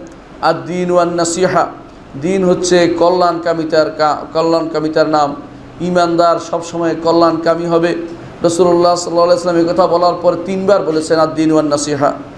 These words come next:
সাহাবা একরাম বললেন, "ইয়া রাসূলুল্লাহ, লিমান, কার জন্য আমরা কল্যাণকামী হব?" তখন রাসূলুল্লাহ সাল্লাল্লাহু আলাইহি ওয়াসাল্লাম বললেন, "লিল্লাহি, আল্লাহর জন্য কল্যাণকামী হবেন, ওয়ালে, ওয়ালিল্লাহি, ওয়ালি রাসূলিহি, তার রাসূলের জন্য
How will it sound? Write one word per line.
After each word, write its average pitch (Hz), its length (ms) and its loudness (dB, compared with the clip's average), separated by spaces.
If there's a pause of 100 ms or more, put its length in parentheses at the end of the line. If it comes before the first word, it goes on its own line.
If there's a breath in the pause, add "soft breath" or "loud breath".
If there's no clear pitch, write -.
(220 loud breath)
সাহাবা 165 340 0
একরাম 170 340 0
বললেন, 175 220 0
"ইয়া 175 160 4
রাসূলুল্লাহ, 175 600 2 (380)
লিমান, 180 400 0 (100)
কার 190 240 0
জন্য 196 240 -2
আমরা 170 200 0
কল্যাণকামী 151 640 0
হব?" 147 240 0 (600 loud breath)
তখন 175 260 0
রাসূলুল্লাহ 175 560 2
সাল্লাল্লাহু 170 480 2
আলাইহি 165 160 2
ওয়াসাল্লাম 165 180 -2
বললেন, - 840 -2 (440)
"লিল্লাহি, 170 1120 0
আল্লাহর 180 380 2
জন্য 165 340 -6
কল্যাণকামী 160 560 2
হবেন, 156 300 2 (540 loud breath)
ওয়ালে, 175 600 2
ওয়ালিল্লাহি, 175 800 0 (360)
ওয়ালি 180 280 0
রাসূলিহি, 180 640 -4
তার 170 220 2
রাসূলের 175 380 0
জন্য 160 260 0